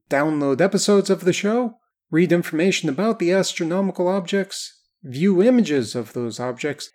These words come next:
and send me random feedback. The audio was recorded and edited by George Bendo.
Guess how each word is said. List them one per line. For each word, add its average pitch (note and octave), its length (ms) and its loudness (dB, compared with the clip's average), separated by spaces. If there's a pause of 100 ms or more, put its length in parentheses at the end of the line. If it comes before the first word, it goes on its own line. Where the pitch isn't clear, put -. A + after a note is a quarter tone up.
(100)
and B3+ 580 4
send F#3+ 420 2
me E3+ 240 0
random C3+ 500 -2
feedback. C#3+ 680 -4 (1900)
The C#3 300 -2
audio A#3 440 4
was D#3+ 500 0
recorded G#3 880 0
and A#2+ 560 -4
edited G#3+ 640 0
by F#3+ 540 -2
George A3+ 460 -2
Bendo. D#3+ 460 0